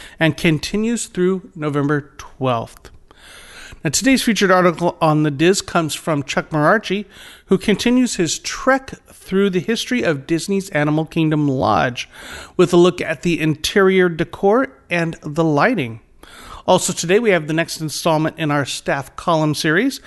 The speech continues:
This week, Steve Porter revisits the ten best Walt Disney World Resort hidden gems. Now, these are some, uh, unique and exciting opportunities that happen in the resorts. Most people don't know about them, so they don't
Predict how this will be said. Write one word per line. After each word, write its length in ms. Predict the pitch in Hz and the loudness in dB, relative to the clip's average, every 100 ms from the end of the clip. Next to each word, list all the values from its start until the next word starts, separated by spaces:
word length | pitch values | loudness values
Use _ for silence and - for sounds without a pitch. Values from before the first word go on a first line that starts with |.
| - - - | -18 -12 -2
This 180 | 233 | 2
week, 140 | 294 285 | 2 2
Steve 280 | - 254 - | 0 -2 0
Porter 360 | 233 226 226 | 0 2 0
revisits 640 | 196 190 180 180 185 - - | -2 -2 -2 -2 -4 -8 -6
the 100 | 165 | -6
ten 380 | - - 226 | -4 -4 -2
best 340 | 202 196 190 - | 2 0 0 -6
Walt 320 | 156 185 170 | -2 0 0
Disney 260 | 202 196 190 | -2 0 0
World 320 | 180 175 165 | 0 0 -4
Resort 880 | 147 156 139 139 156 247 190 156 - - - - - _ | -4 -2 0 -4 0 4 6 4 0 -14 -20 -20 -20 _
hidden 480 | - 180 175 170 139 | -2 0 4 2 2
gems. 420 | 170 170 127 131 | 2 2 2 0
Now, 100 | 151 | -2
these 200 | 170 170 | -2 -2
are 80 | 160 | -4
some, 420 | - 147 151 - | -2 0 -2 -2
uh, 280 | 147 143 135 | 0 2 0
unique 460 | 135 151 175 196 180 | -2 -2 0 0 -2
and 80 | |
exciting 400 | 156 - 185 180 | -6 -2 -2 0
opportunities 640 | 185 175 - 180 170 160 - - - - _ | -4 -4 -8 -4 -2 -4 -6 -16 -20 -20 _
that 140 | - 151 | -2 2
happen 320 | 190 185 185 | 2 2 0
in 180 | 185 185 | 2 2
the 80 | 170 | 4
resorts. 580 | 165 151 220 202 - | 2 2 2 2 0
Most 240 | 175 185 - | -2 -2 -2
people 220 | 202 180 | -2 -2
don't 360 | 147 160 147 147 | -2 -2 0 2
know 200 | 233 269 | 4 4
about 320 | 175 139 147 | 4 2 0
them, 180 | 190 - - - - - | -6 -6 -16 -20 -20 -14
so 260 | - 175 | 2 2
they 140 | 170 175 | 4 0
don't 300 | 170 165 | 0 -4